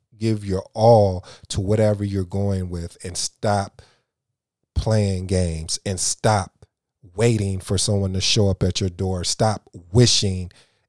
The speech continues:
and start acting. I like that. Stop wishing and start acting. And to, and, and you, and just to be real, you know it's not gonna be an easy ride.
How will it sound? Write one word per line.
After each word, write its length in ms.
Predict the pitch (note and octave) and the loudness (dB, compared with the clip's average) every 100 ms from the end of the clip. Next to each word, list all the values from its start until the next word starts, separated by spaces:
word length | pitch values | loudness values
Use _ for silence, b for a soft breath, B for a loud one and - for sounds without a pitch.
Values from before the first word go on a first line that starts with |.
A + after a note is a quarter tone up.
| _ | _
and 160 | G#2+ G2+ | -4 -2
start 480 | - G2+ G2 F#2 G2 _ _ | -2 2 2 2 -2 _ _
acting. 540 | G#2+ G#2+ - G#2+ D#2+ D#2 _ | -2 -2 -6 -10 -10 -14 _
I 60 | F#2 | -4
like 360 | F#2+ G2+ F#2 - | 0 0 -2 -8
that. 240 | E2 - | -8 -8
Stop 340 | - A#2 A2 - | -2 -2 -2 -8
wishing 680 | F#2 C3+ F3 - G#2+ F#2 F#2 | -4 0 2 2 2 0 -2
and 140 | F#2 | -4
start 400 | - F#2+ F#2 F#2 | 0 2 2 0
acting. 460 | G2+ A2+ - G2+ F#2+ B B B | 0 0 -2 -10 -10 B B B
And 360 | A#2 G#2+ G2 G#2 _ | -2 -2 -2 -6 _
to, 260 | A2+ G#2+ - | 0 0 -2
and, 240 | A2+ A2+ | -2 -2
and 220 | A#2 A#2 C3 | -2 -2 -2
you, 100 | - | -2
and 160 | A#2 A2+ | -4 -2
just 180 | C3+ - | -4 -4
to 60 | C3+ | -2
be 120 | B2+ | -2
real, 420 | B2+ G3+ E3+ B2+ b _ | 0 0 0 -2 b _
you 140 | E3 | -6
know 240 | F3 G3 F#3 | -2 0 0
it's 140 | D3 | -2
not 180 | C3 G#2 | -6 -4
gonna 180 | G2+ G2 | -4 -2
be 160 | G2 | -4
an 80 | F#2 | -4
easy 280 | G#2 F#2+ F#2 | -6 -6 -6
ride. 380 | F2 E2+ D#2+ | -6 -8 -10